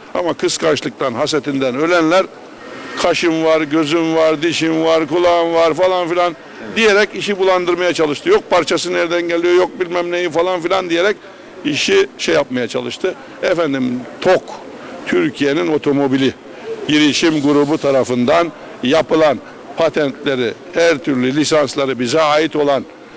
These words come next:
bizim markamızla dünya yollarına çıkaraca-, çıkacak olan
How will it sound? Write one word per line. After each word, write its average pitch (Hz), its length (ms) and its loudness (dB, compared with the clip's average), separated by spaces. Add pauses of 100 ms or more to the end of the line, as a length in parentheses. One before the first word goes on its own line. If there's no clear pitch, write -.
(140)
bizim 175 280 0
markamızla 135 720 0
dünya 147 320 2
yollarına 123 560 2
çıkaraca-, 147 600 0
çıkacak 135 420 -2
olan 165 360 4